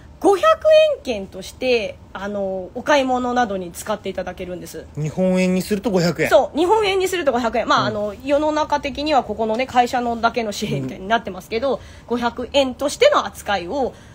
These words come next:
Speaker 1: あの、犬心ではしております。はい。ドッグスピードでは五百ワンドル札です。
Speaker 2: はい。
Speaker 1: はい。で、これを、まあ、もらうことができるのが三回あるよ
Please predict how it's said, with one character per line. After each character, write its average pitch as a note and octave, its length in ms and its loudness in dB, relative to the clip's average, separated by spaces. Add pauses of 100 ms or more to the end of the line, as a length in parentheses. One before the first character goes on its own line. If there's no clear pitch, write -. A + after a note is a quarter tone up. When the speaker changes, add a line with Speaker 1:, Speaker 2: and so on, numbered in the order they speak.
Speaker 1:
あ G#3+ 120 -2
の、 G3+ 280 0
犬 D4+ 220 2
心 F#4 280 0
で D5+ 100 10
は - 140 0
し - 80 -14
て F#3 100 -8
お E3 100 -8
り B2 80 -16
ま - 120 -18
す。 - 140 -20 (140)
は G3 200 -4
い。 - 80 -12 (200)
ド C#4+ 100 -4
ッ - 20 -10
グ G#4+ 80 0
ス G#4+ 80 -4
ピ C#5+ 80 0
ー D5+ 60 0
ド D5 80 8
で B3+ 80 0
は G3+ 120 0
五 G#3+ 100 -6
百 G3+ 180 -8
ワ A3+ 140 2
ン G3 60 -6
ド G3 60 -6
ル G3+ 60 -6
札 - 180 -12
で - 100 -20
す。 - 80 -18
Speaker 2:
は - 200 -8
い。 G2 60 -10 (220)
Speaker 1:
は G3 160 -6
い。 - 80 -10 (120)
で、 E3+ 80 -4
こ A4+ 160 4
れ C5 80 6 (240)
を、 - 100 -4 (140)
ま - 260 0 (100)
あ、 - 40 -4
も D4 120 6
ら D4 140 4
う C#4+ 60 2
こ D4 140 0
と D4 100 0
が A#3 120 4
で A3+ 120 -4
き A#3 160 -8
る G#3+ 80 -2
の G#3 100 -4
が C4+ 300 2
三 A#3+ 420 0
回 F3+ 280 -6
あ G3 120 -4
る F#3 120 -12
よ - 80 -16